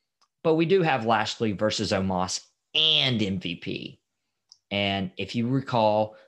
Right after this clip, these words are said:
Lashley versus Omos at WrestleMania didn't have M V P. M V P returns the next night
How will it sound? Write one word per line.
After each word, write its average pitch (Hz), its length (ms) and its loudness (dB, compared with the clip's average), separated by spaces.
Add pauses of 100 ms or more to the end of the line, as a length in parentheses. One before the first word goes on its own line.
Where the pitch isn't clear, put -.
(100)
Lashley 104 460 -2
versus 101 400 -4
Omos 101 560 0 (100)
at 101 280 -2
WrestleMania 101 840 -2 (320)
didn't 117 240 0
have 113 240 0
M 113 140 0
V 123 160 -4
P. 101 400 -4 (680)
M 110 120 0
V 113 160 0
P 117 180 -2
returns 110 440 0
the 120 60 0
next 110 300 0
night 113 380 0